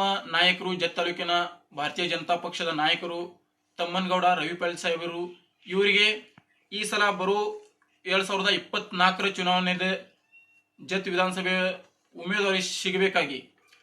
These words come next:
ಅದೇ ರೀತಿ ಇವರು ಹಿಂದೆ ಶಿಕ್ಷಣ ವ ಆರೋಗ್ಯ ಸಭಾಪತಿಯಾಗಿ ತಮ್ಮಲ್ಲಿ ಜತ್ ತಾಲೂಕಿನಲ್ಲಿ ಕೆಲವೊಂದು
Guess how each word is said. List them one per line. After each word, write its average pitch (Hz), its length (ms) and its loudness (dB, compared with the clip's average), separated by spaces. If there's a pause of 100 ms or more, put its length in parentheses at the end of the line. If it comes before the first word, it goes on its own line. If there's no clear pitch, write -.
(200)
ಅದೇ 170 180 0
ರೀತಿ 196 220 2
ಇವರು 196 280 4 (1600)
ಹಿಂದೆ 190 360 4 (560)
ಶಿಕ್ಷಣ 196 380 -2 (260)
ವ 185 140 2 (300)
ಆರೋಗ್ಯ 185 340 4
ಸಭಾಪತಿಯಾಗಿ 180 720 2 (3250)
ತಮ್ಮಲ್ಲಿ 180 480 0 (200)
ಜತ್ 175 280 -2
ತಾಲೂಕಿನಲ್ಲಿ 180 600 -2 (580)
ಕೆಲವೊಂದು 190 420 2